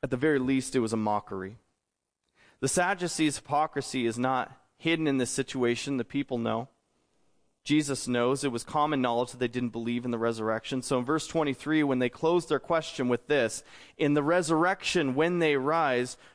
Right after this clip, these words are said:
whose wife will she be, since the seven had married her?" They don't believe in that. This question is not an inquiry.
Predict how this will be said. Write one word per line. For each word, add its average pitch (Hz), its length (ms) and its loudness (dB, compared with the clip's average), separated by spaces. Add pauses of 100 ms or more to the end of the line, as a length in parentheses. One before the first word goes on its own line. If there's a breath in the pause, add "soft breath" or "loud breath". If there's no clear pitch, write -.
(120)
whose 190 280 2
wife 185 380 0
will 139 120 4
she 131 220 -4
be, 107 320 -4
since - 300 -8
the 127 80 -2
seven 131 360 0
had 127 120 -4
married 143 360 0
her?" 95 260 -10 (1080)
They 170 140 4
don't 202 240 2
believe 202 480 0
in 143 200 0
that. 107 380 -6 (1900)
This 139 160 -2
question 180 480 0
is 131 140 -2
not 147 240 0
an 139 100 -2
inquiry. 107 600 -2